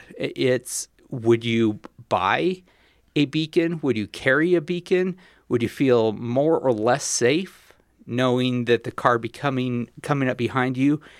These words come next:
might be driven by a computer? Would, eh, would you know that that is making you safer or less safer? Or do you feel like that is an abdication of any responsibility by cars and we might become more,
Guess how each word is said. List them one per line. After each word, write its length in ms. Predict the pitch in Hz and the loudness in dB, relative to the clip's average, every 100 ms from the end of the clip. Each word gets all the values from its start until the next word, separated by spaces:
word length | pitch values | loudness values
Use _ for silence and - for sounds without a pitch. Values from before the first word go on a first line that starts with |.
| - _ _ _ | -20 _ _ _
might 360 | 107 110 104 - | -6 0 0 0
be 200 | 139 131 | -6 -8
driven 420 | - 127 120 123 | -2 0 2 2
by 140 | 120 113 | 4 4
a 100 | 113 | 2
computer? 680 | - 113 131 135 165 185 | -2 -6 -4 0 0 0
Would, 340 | 170 120 113 - | -2 0 0 0
eh, 200 | 131 120 | 0 0
would 480 | 113 117 117 127 110 | 0 -2 0 0 0
you 80 | 123 | -4
know 300 | 120 131 143 | -2 0 0
that 340 | 135 135 113 - 113 - | 0 0 0 -6 -20 -2
that 280 | 107 123 123 | 2 2 2
is 160 | 123 | -2
making 320 | 117 123 127 113 | -2 -6 -6 -6
you 100 | 101 | -4
safer 500 | - 117 165 208 160 | -2 -2 0 0 2
or 60 | |
less 220 | 104 120 - | 2 0 -2
safer? 480 | 190 208 220 202 - | -2 -2 -2 -4 -2
Or 460 | 117 120 113 113 - - - _ | 2 4 4 2 -4 -20 -20 _
do 80 | - | -4
you 80 | 120 | -2
feel 220 | - 147 | 0 2
like 240 | 131 120 - | 2 0 2
that 340 | 123 120 - | 2 2 -2
is 540 | 135 120 120 113 107 117 | 0 2 4 2 -2 -6
an 180 | 110 - | -8 0
abdication 760 | 123 131 - - 135 131 139 120 | 0 0 -4 -2 -2 0 -2 -2
of 80 | 104 | -2
any 260 | 143 156 | -2 0
responsibility 840 | 143 127 - 120 117 117 110 110 110 | 0 -2 0 0 0 -4 -2 0 0
by 180 | 98 92 | 0 -2
cars 480 | - 160 160 151 | 0 2 2 0
and 260 | - 120 113 | -2 -2 -2
we 180 | 113 117 | -2 -2
might 240 | 117 117 | -2 -2
become 320 | 127 120 139 139 | -4 -2 0 0
more, 260 | 139 151 | -4 -6